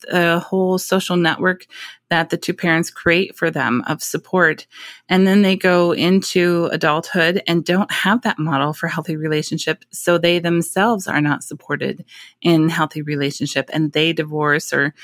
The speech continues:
have, um, abusive partners or, or are completely single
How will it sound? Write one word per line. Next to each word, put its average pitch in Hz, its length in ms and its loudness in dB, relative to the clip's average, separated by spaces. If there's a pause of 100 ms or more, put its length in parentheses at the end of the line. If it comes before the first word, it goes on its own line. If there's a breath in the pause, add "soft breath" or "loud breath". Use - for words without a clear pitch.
(320 loud breath)
have, 160 420 -2
um, 143 340 2
abusive 160 540 -6
partners 151 640 -2
or, 139 200 0 (380 loud breath)
or 165 160 0
are 160 60 0
completely 151 680 -2 (160)
single 139 680 -2